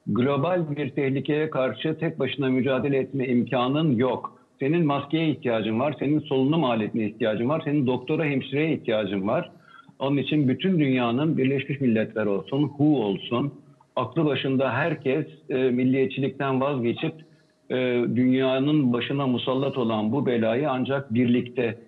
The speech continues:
din, milliyet, bilmem, e, <laughs> futbol takımı, neyi tutuyorsa, ırk, e, farkı, e, gözetmeksizin, e, birlikte enternasyonalist bir yaklaşımla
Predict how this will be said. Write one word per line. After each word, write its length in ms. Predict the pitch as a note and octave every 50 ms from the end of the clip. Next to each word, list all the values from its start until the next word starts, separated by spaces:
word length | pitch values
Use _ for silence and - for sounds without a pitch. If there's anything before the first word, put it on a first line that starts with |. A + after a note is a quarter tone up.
| - -
din, 540 | A2 G#2 G#2+ C#3+ C#3+ C#3 D3 C#3+ C3+ B2+ B2+ -
milliyet, 580 | B2+ B2 A#2+ A#2+ A#2+ A#2+ A#2+ A#2+ A#2+ A#2+ B2 - - - _ _ _ _ _ _ _ -
bilmem, 580 | - C3 B2 A#2+ A#2+ A#2+ A#2+ A#2+ A#2+ A#2 - - G#2
e, 180 | - C#3+ C3 B2+ C#3 - - - -
<laughs> 260 | - - - - -
futbol 340 | - E3+ - - C#3 B2+ A2
takımı, 480 | - C3 - - - C3 B2+ A#2+ G#2 - - - - - - - - C3+
neyi 260 | C#3+ C#3+ D3+ D3 C#3+
tutuyorsa, 580 | - C3+ - - - C#3 C3+ C3 B2 - - A#2+
ırk, 500 | A#2+ - - C3+ C3 - - - - - -
e, 200 | - B2+ A#2 - -
farkı, 400 | C3+ C3 C3 B2+ - - - C#3
e, 500 | C3 B2 B2 - - D3+ C#3 C3 B2 A#2+
gözetmeksizin, 1040 | A2+ B2+ B2+ A#2+ C3+ C3+ C3 - C#3+ D3 D3+ - - B2 A2 F#2+ C3 D3 D#3 - - -
e, 420 | - C3+ C3+ B2+ B2 B2 B2 A#2+ A#2+ A2+ A2
birlikte 520 | A2+ B2+ A#2 B2 B2 B2+ B2 - - - D3
enternasyonalist 1160 | D3+ C#3 C#3 C3 B2 A#2 - C3+ C3 B2+ B2 A2 - - C3+ B2 B2 B2+ B2+ B2+ - - -
bir 120 | B2+ A#2
yaklaşımla 800 | A#2 A#2+ A#2 A2+ - D3 D3+ - - C3 A#2+ A#2 A2+ G2+ -